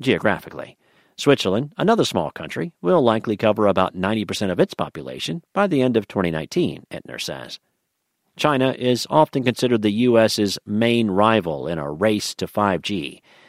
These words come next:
But it's hard to say how China's five G rollout is going. The Chinese state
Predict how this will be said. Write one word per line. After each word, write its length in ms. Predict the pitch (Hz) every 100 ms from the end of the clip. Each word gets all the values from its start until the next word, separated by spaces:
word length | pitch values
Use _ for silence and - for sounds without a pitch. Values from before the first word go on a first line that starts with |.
| _ _ _ _
But 120 | 147
it's 160 | 131
hard 180 | 196 240
to 80 | 190
say 240 | - 160
how 240 | 127 135 123
China's 520 | - 139 135 117 104
five 360 | - 127 131 107
G 260 | 120 117
rollout 460 | 104 127 120 107 113
is 100 | 90
going. 440 | 110 127 78 - _ _ _ _
The 80 | 107
Chinese 540 | - 123 113 104 98 -
state 360 | - 117 107